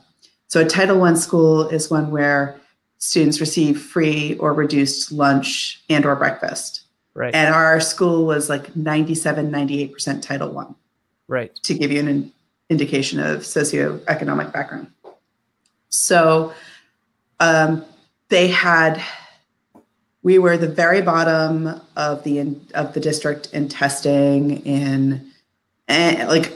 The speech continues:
Speaker 1: ranking of any kind, and they were kind of at wit's end when I was hired of having any, um,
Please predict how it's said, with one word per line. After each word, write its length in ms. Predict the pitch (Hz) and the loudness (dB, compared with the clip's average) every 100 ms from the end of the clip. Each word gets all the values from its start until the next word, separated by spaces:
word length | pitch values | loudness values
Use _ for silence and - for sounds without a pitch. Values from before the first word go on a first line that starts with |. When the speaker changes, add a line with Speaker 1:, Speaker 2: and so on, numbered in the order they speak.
| - | -2
Speaker 1:
ranking 460 | 180 180 180 170 | 2 4 4 4
of 120 | 160 156 | 4 2
any 300 | 160 156 151 | 2 2 2
kind, 540 | - 151 139 135 135 - | -2 0 2 2 0 -4
and 600 | 139 139 139 135 139 139 - - _ _ - | -2 0 2 2 0 0 -6 -12 _ _ -2
they 180 | 151 151 | 0 0
were 340 | 151 151 151 | 0 0 -2
kind 480 | - - 180 165 180 | -6 -8 -2 0 0
of 120 | 214 | 0
at 240 | 190 156 160 | -2 -2 -2
wit's 380 | 156 151 - - | -4 -4 -8 -4
end 540 | 139 143 139 143 139 - _ _ | -2 0 0 -4 -8 -14 _ _
when 340 | 160 147 180 185 | -10 0 2 4
I 140 | 170 | 4
was 200 | 151 147 | 2 -2
hired 640 | - 190 170 139 127 123 - | -4 0 2 2 0 -4 -4
of 260 | 147 139 - _ _ _ _ _ 151 - _ _ _ _ _ _ | -2 -2 -6 _ _ _ _ _ -20 -20 _ _ _ _ _ _
having 580 | - - 175 170 160 - | -2 2 4 4 2 0
any, 440 | 160 151 147 147 147 | -2 -2 -2 -4 -4
um, 500 | 143 139 135 139 | -4 -2 -2 -6